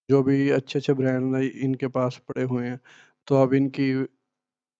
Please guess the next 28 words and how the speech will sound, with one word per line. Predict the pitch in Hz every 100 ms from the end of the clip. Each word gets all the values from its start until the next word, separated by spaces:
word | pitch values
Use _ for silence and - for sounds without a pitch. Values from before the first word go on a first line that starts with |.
| _ 180
इनको | 147 135 147
check | 147 135 -
करो, | 143 143 139 - - - - - -
ठीक | - 131
है। | 139 135 _ _ _ _ _ -
और | 139
देखो | 131 135 139
कि | 135 147
किन-किन | 139 147 139 139 139 139
प्रो-, | 131 131
products | 127 _ 143 135 135 135 -
के | -
अंदर | 135 131
हमारा | 127 135 127
profit | - 127 _ _ 127
बन | 123 120
रहा | 120
है, | 127 _ _ _ _ _ -
तो | 127
आप | 127 123
उन | 127
product | 127 123 127
के | - -
अंदर | 123 127
काम | 127 120
कर | 123 120
सकते | _ - _
हैं, | 104